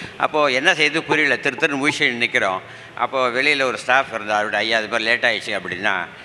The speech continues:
அஹ், ஐயா ஜெயக்கிரண் ஐசகல் அப்படியே சும்மா சும்மா அந்த காலத்து ஜெமினி கணேசன் மாதிரி பிரமாதமாக அங்கே வெளியே மேத்தமேட்டிக்ஸ் டிபார்ட்மெண்ட் எந்த ஆஃபீஸ் எதிர நிற்கிறாரு, அவர் பாருங்கோ அப்படின்னாரு.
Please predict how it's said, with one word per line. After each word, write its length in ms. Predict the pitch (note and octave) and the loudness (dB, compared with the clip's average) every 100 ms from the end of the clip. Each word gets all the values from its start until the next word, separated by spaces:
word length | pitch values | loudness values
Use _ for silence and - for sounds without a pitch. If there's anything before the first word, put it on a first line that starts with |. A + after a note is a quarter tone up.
| - - - | -18 -16 -8
அஹ், 160 | G#2+ G2+ | -6 -4
ஐயா 280 | G#2+ A#2 A2 | 0 2 2
ஜெயக்கிரண் 480 | G2+ A#2 B2 A2 G#2+ | 2 0 2 0 0
ஐசகல் 300 | G#2+ A2 G#2 | 2 2 4
அப்படியே 200 | A2+ A2 | 2 -2
சும்மா 260 | - C3+ C3+ | -4 -2 -2
சும்மா 240 | - A#2 | -2 -2
அந்த 180 | G#2 G#2 | -2 0
காலத்து 300 | A2 C3 B2+ G#2 | 0 0 0 0
ஜெமினி 240 | B2+ D#3 C#3 | 2 4 4
கணேசன் 420 | B2 A2 A#2+ A#2 | 2 0 -4 -2
மாதிரி 180 | C3+ A#2+ - | -2 -2 -4
பிரமாதமாக 800 | A#2 B2+ C#3 C#3+ C#3 B2 - - - - - | -2 0 0 0 -4 -6 -6 -18 -18 -14 -4
அங்கே 140 | A2+ A#2 | 0 2
வெளியே 220 | C#3 B2 | 2 4
மேத்தமேட்டிக்ஸ் 400 | C3+ D3 D3 B2 | 2 2 0 -2
டிபார்ட்மெண்ட் 300 | A#2+ A#2 A#2+ | -2 -2 -2
எந்த 140 | B2 C#3 B2 A2 A2 | 0 2 2 2 4
ஆஃபீஸ் 220 | C#3+ B2+ B2+ | 2 0 0
எதிர 140 | C#3 B2 | 0 2
நிற்கிறாரு, 480 | B2+ D3+ B2+ G2 A2 C#3 - - | 4 4 4 4 2 0 -8 -8
அவர் 240 | - A2+ G#2+ G#2+ | -2 0 2 4
பாருங்கோ 340 | A2 G#2+ G#2+ G2+ | 4 4 2 2
அப்படின்னாரு. 420 | F#2+ F2 E2 | 0 -4 -4